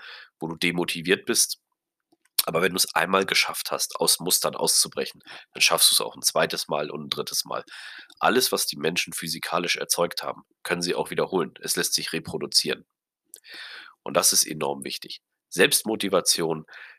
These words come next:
kann ich dir gar nicht oft genug sagen, dass du dir selber vielleicht auch deine Muster aufschreibst, schreib dir die Erlebnisse auf. Es passiert tagtäglich und ich sagte vorhin, du kannst es auch auf dein Privatleben anwenden.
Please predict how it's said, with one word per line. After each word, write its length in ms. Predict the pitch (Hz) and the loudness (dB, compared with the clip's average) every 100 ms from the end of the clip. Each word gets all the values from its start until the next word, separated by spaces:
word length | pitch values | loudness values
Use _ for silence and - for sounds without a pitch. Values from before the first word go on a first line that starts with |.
| - | -6
kann 160 | - | -2
ich 100 | 95 | -2
dir 140 | - 82 | -2 0
gar 140 | 80 | 0
nicht 180 | 85 - | -2 -6
oft 160 | - - | -8 -8
genug 260 | 71 95 | -8 -4
sagen, 380 | - 85 82 82 | 0 0 0 -4
dass 180 | 71 - | -4 -4
du 120 | - | -6
dir 240 | - 101 95 | -2 0 2
selber 320 | 85 85 78 | 2 -2 -4
vielleicht 400 | - 78 78 - | -4 -4 -4 -8
auch 100 | - | -6
deine 220 | 73 71 | -6 -4
Muster 480 | 82 90 - 80 - - - - | 0 0 2 0 -2 -14 -18 -8
aufschreibst, 840 | - 104 - - 95 95 92 - - - | 4 6 6 4 6 4 4 0 -4 -2
schreib 300 | - 85 - | 0 0 0
dir 120 | 87 | -2
die 100 | 82 | 0
Erlebnisse 580 | 76 92 95 95 - - | 0 0 0 0 0 0
auf. 260 | 80 76 - - - - | -2 -4 -8 -16 -18 -8
Es 120 | - | 0
passiert 400 | - - - 127 | 4 6 6 4
tagtäglich 580 | 101 - - 90 90 - | 0 -2 -2 -2 -4 -6
und 80 | 80 | -6
ich 120 | - | 0
sagte 320 | 78 80 87 | 0 0 -2
vorhin, 260 | - 80 76 | -4 -4 -6
du 60 | |
kannst 260 | 73 87 - | -4 -2 0
es 140 | - | 0
auch 80 | 73 | -2
auf 120 | 78 | -4
dein 160 | - 73 | -4 -8
Privatleben 680 | - 71 73 82 87 - - | -8 -4 -2 -2 -4 -4 -4
anwenden. 560 | 78 76 73 71 73 | -4 -4 -6 -8 -16